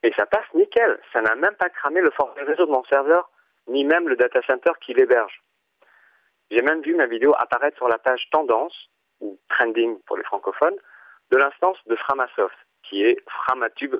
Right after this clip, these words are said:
point org, juste à côté d'une vidéo du collectif L'Extracteur. C'est très encourageant. Je me sens pas seul sur mon île. Je me sens faire partie d'un ensemble qui partage du commun. PeerTube est compatible avec mon côté islamo-communautariste.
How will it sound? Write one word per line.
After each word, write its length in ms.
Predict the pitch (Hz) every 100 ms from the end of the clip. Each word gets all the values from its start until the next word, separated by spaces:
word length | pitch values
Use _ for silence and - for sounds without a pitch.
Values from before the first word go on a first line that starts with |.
| -
point 180 | 117 113
org, 260 | 101 90 - _ _ _ - _ _ - -
juste 280 | - -
à 60 | 151
côté 260 | - - 147
d'une 180 | 123
vidéo 260 | 117 120 160
du 100 | -
collectif 520 | - 117 117 170 - -
L'Extracteur. 760 | 120 - - 117 - 98 90 _ _ _ - _ _ -
C'est 120 | 117
très 260 | - 202
encourageant. 640 | 190 - 143 151 151 185 - _ _ - -
Je 100 | -
me 80 | 120
sens 200 | 143 139
pas 140 | 156 151 -
seul 180 | 160 -
sur 240 | - 131
mon 120 | 139
île. 240 | 180 131 101 _
Je 100 | 107
me 100 | 117
sens 220 | - 143 -
faire 160 | 151 -
partie 340 | - - 170
d'un 160 | 139 120
ensemble 420 | 120 - 160 -
qui 120 | -
partage 400 | - 110 - 156
du 100 | 123
commun. 320 | - 139 139 - _ _ _ _ - - _ _ -
PeerTube 480 | 151 - 214 - - -
est 80 |
compatible 560 | - 117 113 107 220 147
avec 200 | 127 -
mon 80 | 113
côté 340 | 120 - 196 165
islamo-communautariste. 1120 | - 117 139 180 117 120 139 139 170 208 -